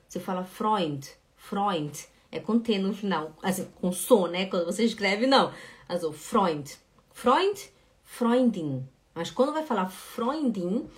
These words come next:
não é, não é Freundin. <laughs>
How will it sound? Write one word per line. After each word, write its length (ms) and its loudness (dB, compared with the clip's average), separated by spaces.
não 240 2
é, 200 0
não 240 -2
é 120 -2
Freundin. 500 0
<laughs> 460 4